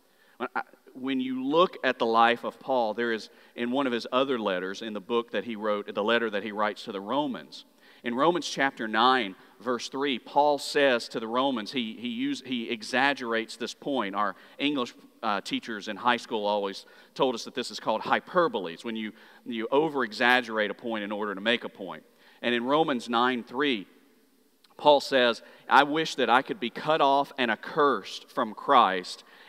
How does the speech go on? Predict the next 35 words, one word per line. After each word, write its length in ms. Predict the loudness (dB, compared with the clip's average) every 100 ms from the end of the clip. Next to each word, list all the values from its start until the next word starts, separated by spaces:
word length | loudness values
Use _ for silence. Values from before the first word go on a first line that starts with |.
| _
if, 480 | 6 8 6 0 4
I, 200 | 6 8
I 100 | 8
would 120 | 4 4
be 100 | 0
willing 300 | 4 4 4
to 60 |
be 80 | -2
cut 240 | 0 2
off 200 | 4 2
and 120 | 0 -6
accursed 420 | -2 -2 -2 -6
from 160 | -10
Christ 340 | -2 0 0 -2 -16 0
if 200 | 2 4
my 180 | 6 4
fellow 640 | 4 2 6 8 8 4 -2 -14 -2
Israelites, 760 | 2 2 2 0 4 4 2 0
my 120 | -2
fellow 320 | 2 4 4
Hebrew 360 | 2 -2 -4 -6
people 280 | -4 -4 -6
could 280 | -6 -8 -4
know 220 | -4 -4
him. 220 | -6 -10 -14 _ -20 -6
So 120 | -6
Paul 260 | 4 4
makes 260 | 6 2 0
this 180 | -6 -6
grandiose 880 | -4 0 2 4 2 4 4 4 2
kind 180 | 2
of 100 | 2
s-, 100 | -2 -10
statement 540 | -8 2 4 4 2 0
of, 120 | -2